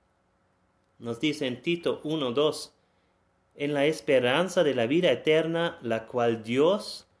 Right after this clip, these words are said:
que no miente, prometió desde antes del principio de los siglos".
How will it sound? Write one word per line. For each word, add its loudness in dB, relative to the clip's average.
que -4
no 0
miente, -4
prometió 0
desde -2
antes -4
del -4
principio -10
de -4
los -8
siglos". -16